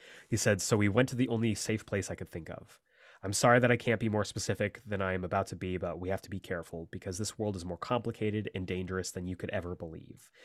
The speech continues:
And there's a component of faith to this that is frankly unavoidable. All I can ask is that you please listen carefully." So we find out that they jumped out of space and time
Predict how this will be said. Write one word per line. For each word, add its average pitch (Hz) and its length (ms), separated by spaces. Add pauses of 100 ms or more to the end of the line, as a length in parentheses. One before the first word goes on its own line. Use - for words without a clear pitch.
(260)
And 101 120
there's 92 180
a 98 40
component 127 460
of - 40
faith 123 420
to 95 100
this 87 240
that 92 160
is 85 100
frankly 117 560
unavoidable. 90 640 (720)
All 104 120
I 110 80
can 104 160
ask 95 260
is 92 80
that - 160
you 95 80
please 104 680 (100)
listen 85 460 (280)
carefully." - 600 (1040)
So - 100
we 95 100
find 156 440
out 92 340 (420)
that 90 680 (480)
they 107 260
jumped 113 560 (120)
out 101 180
of 92 100
space - 320
and 82 100
time - 340